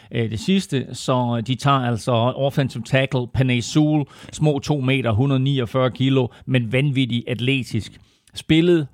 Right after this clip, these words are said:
for det college, der hedder Oregon, og det vil sige, at han altså var left tackle for Justin Herbert. Øh, sad ude hele sidste år til tyve tyve-sæsonen,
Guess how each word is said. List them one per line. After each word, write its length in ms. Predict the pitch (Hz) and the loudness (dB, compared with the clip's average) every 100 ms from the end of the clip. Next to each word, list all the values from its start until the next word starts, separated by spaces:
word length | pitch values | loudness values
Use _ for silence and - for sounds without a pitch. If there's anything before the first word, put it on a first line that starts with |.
| - | 0
for 340 | 135 117 98 - | 4 4 2 -4
det 100 | 123 | -2
college, 260 | 135 147 135 | 0 0 2
der 60 | |
hedder 180 | 123 - | 0 4
Oregon, 460 | 151 180 143 131 127 | 4 6 4 0 -2
og 80 | 113 | 0
det 80 | 131 | -2
vil 80 | |
sige, 220 | 117 143 139 | 0 0 2
at 60 | |
han 120 | 117 | 2
altså 280 | 113 113 123 | 2 0 -2
var 380 | 110 110 107 110 | 0 2 2 0
left 300 | 123 135 - | 0 -2 0
tackle 360 | 147 135 - 117 | 0 0 0 -2
for 140 | 123 - | -2 0
Justin 320 | 123 104 117 | -2 -2 0
Herbert. 400 | 120 156 139 110 - - - - - - | 2 2 2 -2 -6 -20 -20 -20 -14 2
Øh, 300 | 127 113 107 | 4 4 2
sad 220 | - 143 | 4 4
ude 280 | 139 175 196 - - | 6 6 4 0 0
hele 240 | 185 190 | 0 2
sidste 280 | 180 185 175 | 0 0 0
år 120 | 156 | -2
til 160 | 123 120 | -2 -2
tyve 180 | 147 | -4
tyve-sæsonen, 720 | 135 165 175 117 147 143 123 | -2 -4 -4 -2 0 2 0